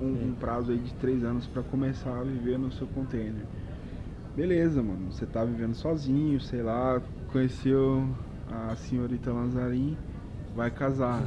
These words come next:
Speaker 2: Uhum.
Speaker 1: Mano, vende essa porra, tá ligado? Constrói outra casa, ou aluga outra casa. E, tipo, é isso que eu tô falando. As pessoas
Speaker 2: Sim.
Speaker 1: sempre pensam que as coisas que a gente tá construindo são coisas permanentes, tá ligado? E não
Speaker 2: Pra sempre, tá ligado?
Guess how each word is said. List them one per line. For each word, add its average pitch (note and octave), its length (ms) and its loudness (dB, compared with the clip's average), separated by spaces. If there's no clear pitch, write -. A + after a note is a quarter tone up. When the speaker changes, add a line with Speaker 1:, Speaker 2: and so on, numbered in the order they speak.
Speaker 2:
Uhum. B2 100 0
Speaker 1:
Mano, C3+ 300 2
vende B2 240 0
essa D#3 180 -4
porra, E3+ 420 0
tá E3 160 -6
ligado? B2 380 0
Constrói B2+ 380 -2
outra C3 180 -4
casa, C#3 440 0
ou A#2 140 2
aluga B2+ 300 2
outra C#3+ 220 0
casa. C3+ 400 2
E, A2 40 -2
tipo, - 220 -4
é C3+ 40 2
isso C3+ 80 -2
que - 60 -2
eu F#3 40 2
tô G3 120 0
falando. E3 380 2
As A#2+ 80 -2
pessoas D3+ 440 4
Speaker 2:
Sim. A2+ 60 -4
Speaker 1:
sempre F3 280 2
pensam C3+ 680 -2
que C#3 60 0
as B2 100 0
coisas G3 380 2
que F#3 80 -4
a F3 40 4
gente D3 140 0
tá D#3+ 100 -2
construindo C#3 500 -2
são G#3 180 -4
coisas F3+ 320 0
permanentes, D#3 680 0
tá B2 80 -4
ligado? B2+ 300 -2
E B2+ 40 0
não C#3 440 -2
Speaker 2:
Pra A#2+ 180 8
sempre, E3 600 4
tá - 100 10
ligado? C4 320 12